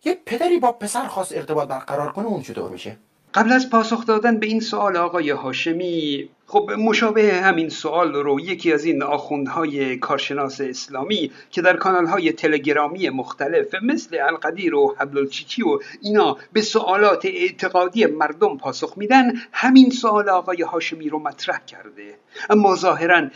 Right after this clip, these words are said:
Speaker 2: زشترین رفتار در ذهن این کارشناس آخوند از اون کارشناس، یعنی آقای هاشمی، خیلی وقیح‌تر و شرم‌آورتر هست.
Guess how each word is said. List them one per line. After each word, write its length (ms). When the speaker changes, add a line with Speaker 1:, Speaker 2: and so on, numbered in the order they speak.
Speaker 2:
زشترین 840
رفتار 480
در 200
ذهن 320
این 240
کارشناس 640
آخوند 560
از 380
اون 180
کارشناس، 680
یعنی 260
آقای 240
هاشمی، 540
خیلی 540
وقیح‌تر 800
و 60
شرم‌آورتر 920
هست. 460